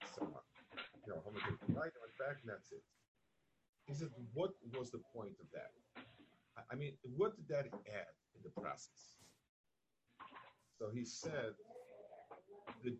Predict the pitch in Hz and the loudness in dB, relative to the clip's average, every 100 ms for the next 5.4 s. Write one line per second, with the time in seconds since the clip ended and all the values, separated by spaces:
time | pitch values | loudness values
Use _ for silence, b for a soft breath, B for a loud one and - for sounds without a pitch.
0 | - 139 175 165 160 - - - 113 107 | -2 0 2 2 0 -4 -10 -8 -6 2
1 | 110 104 104 101 - - - - _ _ | 4 4 2 -2 -8 -20 -20 -20 _ _
2 | - - 123 - - - 78 - - - | -4 4 4 4 -4 -8 -8 -12 -14 -10
3 | - - - - - - - - 117 113 | -10 -10 -16 -16 -18 -20 -20 -4 0 0
4 | - 143 170 160 151 135 - - 110 104 | 0 2 4 4 0 -10 -16 -6 0 2
5 | 95 - - 135 | 2 -2 -2 -4